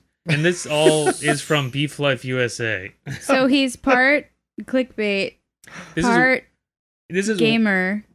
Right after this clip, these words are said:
Speaker 1: There's no gaming at all. I don't know where the gaming comes
Speaker 3: <laughs>
Speaker 1: from
Speaker 3: Why
Speaker 1: at
Speaker 3: does he
Speaker 1: all.
Speaker 3: keep putting that
Speaker 2: They
Speaker 3: in
Speaker 2: selected
Speaker 3: there?
Speaker 2: the wrong
Speaker 1: I, I don't
Speaker 2: category every
Speaker 1: know.
Speaker 2: time.
Speaker 1: This here,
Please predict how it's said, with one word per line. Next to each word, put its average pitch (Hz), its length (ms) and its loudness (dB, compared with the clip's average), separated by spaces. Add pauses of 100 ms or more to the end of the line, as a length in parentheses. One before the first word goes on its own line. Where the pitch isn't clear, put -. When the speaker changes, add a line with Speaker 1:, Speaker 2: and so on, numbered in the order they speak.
(120)
Speaker 1:
There's 160 200 2
no 180 220 2
gaming 165 420 0
at 117 100 -4
all. 104 260 -8
I 151 160 0
don't 190 120 -2
know 214 100 4
where 220 120 6
the 208 140 4
gaming 160 420 2
comes 135 260 -2
Speaker 3:
<laughs> - 40 -4
Speaker 1:
from 311 140 2
Speaker 3:
Why 311 120 2
Speaker 1:
at 320 60 4
Speaker 3:
does 370 100 2
he 359 80 0
Speaker 1:
all. 330 60 -6
Speaker 3:
keep 359 140 4
putting 370 280 2
that 320 160 6
Speaker 2:
They 320 60 4
Speaker 3:
in 370 60 0
Speaker 2:
selected 170 320 6
Speaker 3:
there? - 60 4
Speaker 2:
the 160 100 6
wrong 147 260 4
Speaker 1:
I, 143 100 4
I 143 60 4
don't 143 80 2
Speaker 2:
category 135 340 2
every 131 200 0
Speaker 1:
know. - 40 -4
Speaker 2:
time. 123 380 -6 (180)
Speaker 1:
This 196 240 2
here, 202 280 0